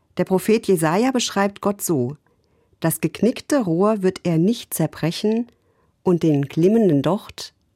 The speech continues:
wird er nicht auslöschen.“ Gott hat wohl auch eine Schwäche für das Schwache. Die Not in der Welt ist Gott nicht egal. Und da, wo noch ein Funken Hoffnung ist, soll man alles dafür tun,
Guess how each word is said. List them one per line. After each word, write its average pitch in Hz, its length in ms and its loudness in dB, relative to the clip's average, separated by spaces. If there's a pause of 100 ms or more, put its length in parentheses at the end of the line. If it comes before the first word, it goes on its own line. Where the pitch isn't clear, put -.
(160)
wird 165 200 -2
er 156 100 0
nicht 185 420 0
auslöschen.“ 143 680 -4 (1300)
Gott 160 240 -2
hat 175 200 -4
wohl 226 220 2
auch 247 300 0
eine 151 240 0
Schwäche 208 600 -2 (120)
für - 180 -8
das 214 160 0
Schwache. 131 500 -4 (1040)
Die 190 80 6
Not 233 280 4
in 180 140 0
der 175 160 0
Welt 170 380 -2
ist - 360 -6
Gott 196 320 -2
nicht 196 320 2
egal. 143 540 -4 (480)
Und 196 160 2
da, 262 120 2
wo 294 60 2
noch 285 140 2
ein 202 160 0
Funken 349 440 2
Hoffnung 220 360 2
ist, - 280 -2
soll 196 140 2
man 196 160 4 (100)
alles 262 300 0
dafür 185 340 -2
tun, 220 420 0